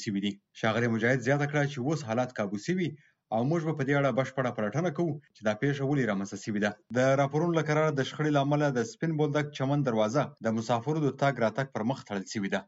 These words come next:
په همدې حال کې د فرانسې خبري اژانس په سیمه کې د امنیتي مسؤلینو او روغتیايي چارواکو له خولې خبر ورکوي چې په دغه جګړه کې لږ تر لږه دوه کسان وژل شوي دي. تر دې دمه د پاکستان حکومت په دې اړه څه نه دي ویلي. د روسیې دفاع وزارت وایي چې په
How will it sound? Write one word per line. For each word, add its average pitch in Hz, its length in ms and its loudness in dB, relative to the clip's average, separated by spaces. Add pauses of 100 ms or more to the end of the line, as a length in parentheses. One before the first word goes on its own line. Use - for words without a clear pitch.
(480)
په 104 100 -2
همدې 101 240 0
حال 123 140 2
کې 123 100 -4
د - 120 2
فرانسې 113 380 0
خبري 117 240 0
اژانس 131 300 0 (100)
په 120 60 -2 (100)
سیمه 135 240 -2
کې 131 100 -2
د 120 120 0
امنیتي 113 360 -2
مسؤلینو 147 380 -2 (520)
او 110 60 4 (140)
روغتیايي 131 400 -2
چارواکو 120 480 0
له 107 100 0
خولې 113 260 -4
خبر 113 240 2
ورکوي 156 340 0 (140)
چې - 140 -8
په 107 100 2
دغه 104 200 2
جګړه 135 300 2
کې 131 140 0
لږ 170 120 0 (100)
تر 175 140 -2
لږه 170 200 2 (460)
دوه 120 200 -2
کسان 110 300 -4
وژل 92 260 -8
شوي 101 220 0
دي. 98 60 -2 (640)
تر 180 140 2
دې 190 140 4
دمه 180 180 4
د 139 100 0
پاکستان 139 360 0
حکومت 139 280 -4
په 123 120 2
دې 123 120 2
اړه 147 100 2 (500)
څه - 120 -6
نه 98 80 -2
دي 87 80 -8
ویلي. 82 240 -10 (920)
د - 20 2 (240)
روسیې 147 300 0
دفاع 185 200 4
وزارت 170 280 0
وایي 170 240 0
چې 151 120 -4
په 143 60 -2